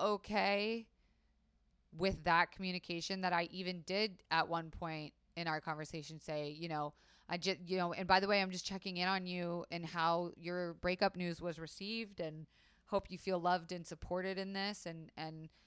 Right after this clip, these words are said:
you know, "I think we did something really magical." And I think he sent back, like, the hands up emoji or <laughs> something like that. Like, "Yeah, go us." But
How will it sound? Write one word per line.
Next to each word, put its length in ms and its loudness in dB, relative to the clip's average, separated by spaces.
you 80 -4
know, 80 2
"I 80 2
think 200 -6
we 160 -2
did 220 0
something 260 -4
really 240 -4
magical." 540 0
And 100 -2
I 80 -6
think 160 -10
he 120 -12
sent 260 -8
back, 240 -4
like, 220 -8
the 80 -4
hands 300 -8
up 140 -6
emoji 440 -8
or 40 -6
<laughs> 80 -8
something 300 -8
like 220 -8
that. 280 2
Like, 220 -4
"Yeah, 340 4
go 160 -2
us." 240 2
But 340 8